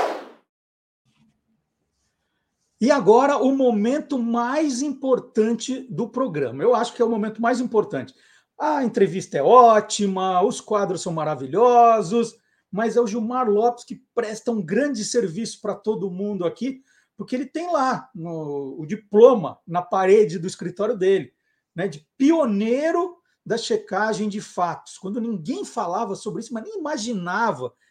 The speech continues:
isso era piada só, né? Ah, uma piadinha da internet, né? Uma montagem, né? Quando a gente nem suspeitava do, o, o que ia dar, ele já tava lá, ele criou o e tracinho farsas ponto com, já vai fazer vinte e um anos.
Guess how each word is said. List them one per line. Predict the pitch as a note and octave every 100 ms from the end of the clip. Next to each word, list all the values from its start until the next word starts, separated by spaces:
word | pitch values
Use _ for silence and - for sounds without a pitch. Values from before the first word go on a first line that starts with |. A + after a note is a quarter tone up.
| _ F#3+
isso | -
era | C4+ B3
piada | - A3 F#3 E3 A3 D#3+ B2 A2+
só, | - F3 G#3 G3+
né? | F#3 D#4 C4+
Ah, | F4 F#4+ F4+
uma | D#4+ -
piadinha | D4+ F3+ C#3+ B3+ A3+
da |
internet, | G#3+ G3+ D3+ F3+ B3 A#3+ G#3 - D#3+ C3 _ _ _ _ _ -
né? | A3 A#3+ -
Uma | F3
montagem, | G3+ G#3+ - A3 B3+ C4 A#3+ G#3+ F#3 C#3 D#3+ C3+ - _ _ _ -
né? | G3+
Quando | G#3+ B3
a |
gente | B3 C#4
nem | D#4+ A4 F#4+ E4+ C4
suspeitava | - C#4+ - A3+ - - A3+ A3 D#3+ D3+
do, | D3 D3+ -
o, | C#3+ _ F3
o |
que | - A#3+
ia | A#3+
dar, | E3+ C3 A3 A#3 - _ _
ele | E3 F3
já | F3
tava | G3+ G3 F3
lá, | D#3 F#3 - _ _ E3+
ele | F3 F3
criou | E3 F3+ E3+
o | D#3
e | G3 G#3+
tracinho | - F#3+ E3+ G#3 E3+
farsas | - E3+ - -
ponto | E3+ -
com, | F3+
já | F3+
vai | F3
fazer | F#3 E3
vinte | C#3 B2 A3 -
e | E3
um | C#3
anos. | D#3 F3 D#3+